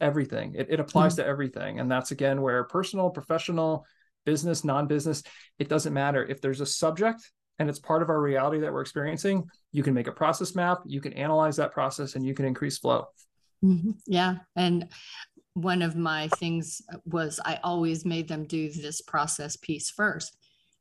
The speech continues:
Speaker 2: before they even really outlined what the project was gonna be like. Because as you said, as you got to, um, understand the process, which, as you say, there is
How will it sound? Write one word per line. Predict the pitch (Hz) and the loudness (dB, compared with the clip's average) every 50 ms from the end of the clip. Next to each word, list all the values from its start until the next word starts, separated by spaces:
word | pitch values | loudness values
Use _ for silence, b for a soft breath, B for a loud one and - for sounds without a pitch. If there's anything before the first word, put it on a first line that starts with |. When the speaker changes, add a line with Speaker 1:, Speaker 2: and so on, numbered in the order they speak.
| _ _ _ _ _ _ - | _ _ _ _ _ _ -4
Speaker 2:
before | 165 165 - 170 160 156 | -4 -2 -2 -2 -4 -2
they | 151 156 156 156 - | -2 -2 -4 -4 -2
even | 175 175 185 170 170 156 156 | 0 0 2 2 0 -2 -2
really | 156 160 156 156 151 151 147 143 - | -2 -4 -2 -2 -2 -4 -4 -4 -4
outlined | 165 165 156 - 160 156 151 151 143 | -4 -6 -4 -4 -6 -6 -6 -6 -6
what | 151 151 | -8 -8
the | - 143 | -8 -12
project | - - - 135 147 170 165 127 120 - _ - | -8 -2 0 0 0 0 -2 -6 -8 -10 _ -12
was | 143 - | -12 -8
gonna | - 156 147 139 | -8 -8 -8 -4
be | 165 156 160 | -4 -2 -2
like. | 165 160 147 127 - - - | 0 -2 -4 -4 -8 -10 -10
Because | 147 151 - 156 156 - | -10 -6 -6 -6 -4 -2
as | 156 151 - | -4 -4 -4
you | 165 | -4
said, | 156 - - 214 240 240 190 160 160 160 | -6 -4 -2 -2 0 0 0 -2 -4 -4
as | - - 165 160 | -6 -6 -6 -6
you | 160 | -4
got | 151 165 156 160 160 - - | -2 -2 -4 -4 -4 -8 -6
to, | - 165 156 151 151 147 147 165 b b b b b b b b _ _ _ | -4 -4 -4 -2 -4 -6 -8 -12 b b b b b b b b _ _ _
um, | 147 147 143 139 165 - _ _ | -6 -6 -6 -8 -10 -14 _ _
understand | - 175 170 156 160 156 - - - 160 170 190 202 175 139 143 147 165 - _ _ _ _ _ _ _ _ _ _ _ _ _ _ _ - | 0 2 2 2 0 -4 -4 -2 -2 0 0 0 0 0 -2 -6 -10 -12 -14 _ _ _ _ _ _ _ _ _ _ _ _ _ _ _ -6
the | 175 165 | -6 -6
process, | - - 160 147 135 127 - - 139 139 160 - - - | -4 0 0 0 0 0 -2 -4 -4 -4 -4 -4 -4 -4
which, | 160 151 - - - - - _ _ _ _ | -6 -4 -4 -4 -6 -6 -6 _ _ _ _
as | 151 156 156 160 | -2 -2 0 0
you | 165 156 | 0 -2
say, | 160 - - 185 170 139 139 | -2 -2 -2 -2 -2 -4 -4
there | 139 151 151 151 156 156 - - | -6 -4 -2 -2 -2 -4 -4 -4
is | 165 165 160 156 | -4 -4 -4 -6